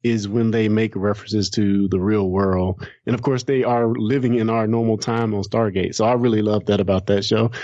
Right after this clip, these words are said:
But I, I think it can fit. It just depends on how it's done and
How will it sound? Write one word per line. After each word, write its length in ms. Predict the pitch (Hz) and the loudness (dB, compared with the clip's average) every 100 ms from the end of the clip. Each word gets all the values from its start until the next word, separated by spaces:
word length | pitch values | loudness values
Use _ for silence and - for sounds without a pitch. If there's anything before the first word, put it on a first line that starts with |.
| - - | -14 -4
But 100 | 156 | 0
I, 260 | 185 - 208 | 0 0 0
I 40 | |
think 160 | 262 233 | 0 -2
it 100 | 190 | 0
can 160 | 139 | -2
fit. 360 | 110 120 131 143 | -2 -2 0 0
It 160 | 135 127 | -2 0
just 240 | 139 - | -2 -2
depends 340 | 131 - 131 127 | -4 -2 0 0
on 260 | 120 104 - _ _ - | 0 -2 -6 _ _ -14
how 400 | - 131 123 117 | -4 0 0 -2
it's 120 | 95 | -2
done 500 | 110 104 117 123 120 - | 0 2 2 0 -4 -6
and 240 | 104 117 | 0 0